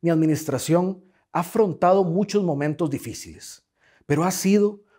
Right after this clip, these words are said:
por nuestra actitud de no patear la bola y más bien de resolver los problemas de fondo.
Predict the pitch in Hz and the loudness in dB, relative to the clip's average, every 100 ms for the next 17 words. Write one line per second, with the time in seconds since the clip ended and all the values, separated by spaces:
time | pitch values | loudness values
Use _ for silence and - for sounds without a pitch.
0 | _ 160 156 160 190 185 - 202 - 151 | _ 4 4 4 2 0 -2 -2 0 -4
1 | - 170 190 196 - - 131 156 147 170 | 6 6 6 2 -8 -12 0 2 4 4
2 | 190 196 185 175 170 175 156 147 107 - | 4 4 4 4 4 4 4 2 0 -8
3 | _ _ _ _ 151 151 170 156 165 175 | _ _ _ _ 0 2 2 2 0 -2
4 | 170 - _ - 147 139 - 127 143 151 | -6 -14 _ 0 2 2 0 0 2 2
5 | 156 147 127 131 131 123 - 104 85 _ | 0 -6 -4 -4 -4 -8 -12 -16 -16 _